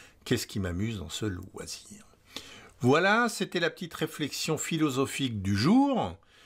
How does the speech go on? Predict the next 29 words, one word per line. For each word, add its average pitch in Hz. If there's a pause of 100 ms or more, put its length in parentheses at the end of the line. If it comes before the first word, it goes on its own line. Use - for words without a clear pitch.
(180)
Et 104
donc 156
là, 165
bah, 110
ce -
que -
vous 117
voyez, 113
vous 139
l'aurez 117
demain, 110
hein, 113
dans 90
la 87
nouvelle, 98 (140)
euh, 85
version 90
de, 85 (600)
de, 92
de 90
Photoshop. - (1080)
Donc 117
vous 87
voyez 92
qu'on 101
peut 101
aller 101 (500)
très 135
rapidement, 110